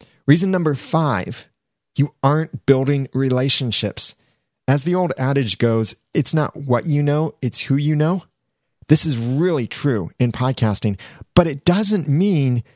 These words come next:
that you have to know famous people. Know your audience. That's who is most important for you to know in your podcast. If you know your audience, that matters more than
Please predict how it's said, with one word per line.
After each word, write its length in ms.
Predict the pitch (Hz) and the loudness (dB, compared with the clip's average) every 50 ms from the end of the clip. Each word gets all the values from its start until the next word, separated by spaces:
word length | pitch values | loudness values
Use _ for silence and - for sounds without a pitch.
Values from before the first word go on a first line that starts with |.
| _ _ _ - | _ _ _ 0
that 120 | 139 131 | 0 2
you 120 | 139 135 | 2 2
have 340 | 131 135 - 160 156 160 - | 0 0 0 0 0 -2 -2
to 80 | - 147 | -2 -2
know 360 | 131 123 127 131 131 127 117 | 0 2 2 2 2 2 0
famous 640 | - - - - - 139 147 160 151 117 101 - - | -2 -4 -6 -2 0 2 2 2 0 0 -2 -4 -6
people. 520 | - - - 90 - - 80 69 - - _ _ _ _ _ _ _ _ _ - | -6 -4 -4 -4 -4 -4 -6 -6 -8 -14 _ _ _ _ _ _ _ _ _ -2
Know 480 | - 123 127 139 139 143 151 165 165 - - | 0 2 2 2 2 2 2 0 -2 -4 -4
your 340 | 170 139 156 156 156 156 - _ - - | -2 0 0 2 0 -2 -4 _ 0 2
audience. 800 | 143 156 170 196 196 156 113 95 78 65 - - - - - - _ _ _ _ _ - | 2 2 2 2 0 0 -2 -4 -4 -6 -8 -10 -8 -8 -10 -12 _ _ _ _ _ -6
That's 520 | 123 - 131 151 190 185 - - - - - _ | 0 0 2 2 2 0 -2 -6 -8 -8 -10 _
who 200 | - 135 127 117 | 0 2 2 2
is 160 | 110 107 - | 2 0 0
most 240 | 113 110 107 - - | 0 0 0 0 -2
important 400 | 110 104 - 110 107 107 107 101 | -4 -2 -2 -2 -2 -2 -4 -4
for 140 | - 113 104 | -2 -2 0
you 320 | 101 101 107 127 151 165 151 | 0 0 0 0 0 0 -2
to 120 | - 131 | -2 -2
know 380 | 113 104 101 92 85 71 110 107 _ _ _ _ _ _ _ _ _ _ _ - | -2 0 0 -2 -2 -4 -6 -8 _ _ _ _ _ _ _ _ _ _ _ 2
in 180 | 120 117 120 | 2 4 4
your 160 | 120 117 110 | 2 0 0
podcast. 680 | 107 - - 101 98 92 - 98 82 67 98 - - - - _ _ - | -2 -2 -2 -2 -2 -2 -4 -6 -6 -6 -6 -8 -10 -14 -16 _ _ 0
If 240 | 120 117 - - | 0 0 0 0
you 120 | 127 151 170 | 0 0 2
know 160 | 170 165 160 | 2 0 0
your 180 | 160 147 143 - | 0 0 -2 -2
audience, 400 | 143 143 143 135 113 104 101 95 | -2 0 0 0 0 -2 -2 -4
that 220 | - - - - - | -2 -2 -2 -2 0
matters 400 | 135 131 131 127 127 113 104 110 | -2 0 0 0 0 -2 -2 -2
more 520 | 117 123 156 175 156 120 107 101 98 92 - _ _ _ _ - - | -2 -2 0 0 0 0 0 -2 -2 -4 -8 _ _ _ _ -4 2
than 240 | - 127 120 110 101 | 4 4 4 4 0